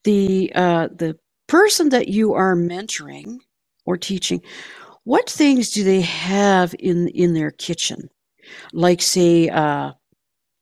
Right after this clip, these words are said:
uh, a muffin tin, or do they have some beads that they can, um, um, put, put onto a, uh, uh,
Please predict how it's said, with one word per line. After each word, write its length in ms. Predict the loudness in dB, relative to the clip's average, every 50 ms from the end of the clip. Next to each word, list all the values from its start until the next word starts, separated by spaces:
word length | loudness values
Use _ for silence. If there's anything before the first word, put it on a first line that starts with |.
| _ _ -20 -20 -20 -8 -2
uh, 280 | 0 0 2 0 -2 -2 0
a 80 | 0
muffin 400 | 0 2 0 -2 -2 -4 -8 -8
tin, 340 | -8 -6 -4 -4 -4 -4 -6 -8 _ 4
or 420 | 6 6 6 6 4 2 0 -2 _ _ _ _ _ _ _ _ _ _ _ -4
do 200 | 2 2 4 4
they 180 | 4 4 2 2
have 340 | 2 2 2 2 2 2 2
some 320 | 0 -2 -2 -2 -2 -4 -6 _ _ _ _ _ -20 -20 -18 -8
beads 580 | -4 -2 -2 0 -2 -2 -6 -8 -10 -12 -12 -12 -12 -6
that 260 | -2 -2 -2 -2 0
they 200 | 2 4 4 2
can, 680 | 2 -2 -2 0 2 2 2 2 0 -2 -2 -4 -6 -6 -6
um, 680 | -4 -4 -4 -4 -6 -8 -10 -12 -14 -16 -16 -18 -20 _ _ -20 -20 -20 -20 -20 -20 -20 -20 -20 -20 _ _ _ _ _ -14
um, 600 | -10 -10 -8 -8 -8 -8 -10 -10 -10 -10 -10 -12 -12 -14 -14 _
put, 380 | -2 0 0 0 -2 -12 -8 -2
put 160 | -2 -2 2 4
onto 880 | 4 6 6 6 6 4 2 0 -4 -4 -2 0 2 2 2 2 2 2
a, 420 | 2 2 2 2 2 2 2 0 -2 -4
uh, 720 | -6 -6 -6 -6 -8 -8 -10 -10 -10 -12 -12 -14 -16 -18 _ _ -20 -20 -20 -20 -20 -20 -20 -20 -20 -20 -20 -20 -20 _ _ _ -20
uh, 640 | -18 -16 -10 -6 -6 -4 -4 -4 -6 -6 -8 -8